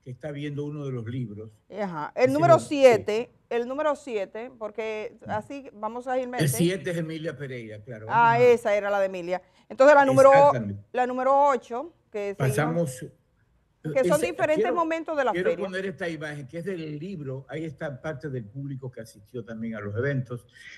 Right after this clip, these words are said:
Speaker 1: La número ocho se refiere a un libro que fue hace trece años, catorce años, el libro estrella de la feria. Bueno, en este caso salió Juan Antonio Alix. ¿Por qué lo ponemos? Porque tuvimos un panel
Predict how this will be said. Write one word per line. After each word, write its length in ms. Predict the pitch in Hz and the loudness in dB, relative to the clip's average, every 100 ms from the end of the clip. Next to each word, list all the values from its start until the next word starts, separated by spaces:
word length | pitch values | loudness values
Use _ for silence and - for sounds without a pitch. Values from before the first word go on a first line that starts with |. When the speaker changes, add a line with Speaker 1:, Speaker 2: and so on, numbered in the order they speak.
| - | -4
Speaker 1:
La 120 | 143 | -2
número 440 | 147 202 240 214 - | 0 0 0 -2 -4
ocho 540 | 170 156 - 123 117 _ _ _ _ | -6 -6 -10 -16 -18 _ _ _ _
se 200 | - 160 | -8 -6
refiere 460 | 151 139 175 202 190 | -4 -4 -2 -2 -4
a 40 | |
un 180 | 185 160 | -6 -8
libro 360 | 165 147 131 | -8 -8 -10
que 120 | 127 131 | -10 -12
fue 280 | - 151 156 | -8 -8 -6
hace 300 | 170 160 131 | -8 -10 -8
trece 560 | - 170 202 - 147 | -4 -4 -4 -4 -4
años, 640 | 139 127 117 123 151 - - | -4 -6 -8 -12 -16 -20 -18
catorce 540 | 113 104 175 - 135 | -16 -6 -6 -4 -4
años, 340 | 123 127 131 131 _ _ _ _ | -4 -4 -8 -10 _ _ _ _
el 220 | 147 143 139 | -4 -2 0
libro 320 | 185 170 160 | -2 -2 -4
estrella 500 | - - 151 160 156 | -6 -6 -4 -4 -6
de 140 | 131 | -6
la 120 | 113 | -8
feria. 460 | 110 120 110 82 - - _ _ _ | -10 -10 -10 -12 -20 -20 _ _ _
Bueno, 260 | 165 135 - | -4 -4 -8
en 120 | 139 | -8
este 220 | 170 180 | -6 -8
caso 240 | - 170 156 | -10 -10 -10
salió 580 | 143 131 147 165 160 - _ _ _ _ 113 | -6 -4 -2 -4 -6 -14 _ _ _ _ -4
Juan 260 | 165 156 143 | -2 -2 -4
Antonio 500 | 135 131 160 170 147 | -6 -4 -4 -4 -8
Alix. 320 | 123 110 - | -10 -14 -14
¿Por 260 | - 180 | -10 -8
qué 140 | - 233 | -6 -6
lo 140 | 214 | -4
ponemos? 500 | 190 175 120 107 110 - | -6 -6 -6 -8 -12 -12
Porque 500 | 127 - 123 117 - _ _ | -12 -10 -10 -12 -16 _ _
tuvimos 400 | 151 147 208 220 | -6 -4 -2 -2
un 200 | 185 185 | -4 -6
panel 500 | 175 147 135 117 127 | -4 -2 -2 -2 -6